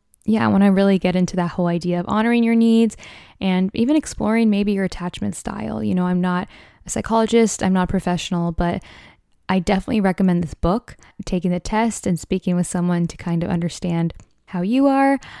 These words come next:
Um, I, I used to think I was secure <laughs> attachment, and there's nothing wrong with any of them. So there's secure attachment, anxious attachment, avoidant attachment,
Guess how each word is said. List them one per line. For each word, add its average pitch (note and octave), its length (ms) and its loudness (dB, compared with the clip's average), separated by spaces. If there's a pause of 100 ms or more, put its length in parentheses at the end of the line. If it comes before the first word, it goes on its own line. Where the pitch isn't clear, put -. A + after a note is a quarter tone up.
(180)
Um, F#3+ 300 -2
I, C#4+ 460 2 (360)
I A3+ 60 4
used B3 240 2
to D4 80 4
think G#3 260 4
I F#3+ 80 6
was F3+ 160 4
secure F#3+ 840 -4
<laughs> - 40 -6
attachment, B3 580 0
and G#3+ 80 2
there's G3+ 160 2
nothing B3+ 280 4
wrong F#3 200 4
with F3 200 -2
any F3 180 -2
of A3 80 -8
them. - 220 -6 (360)
So F#3+ 340 0
there's F#3+ 260 0
secure G3 400 -4
attachment, F#3 680 -4 (160)
anxious F3+ 380 -2
attachment, F3+ 600 -4
avoidant F3 400 -2
attachment, E3+ 680 -4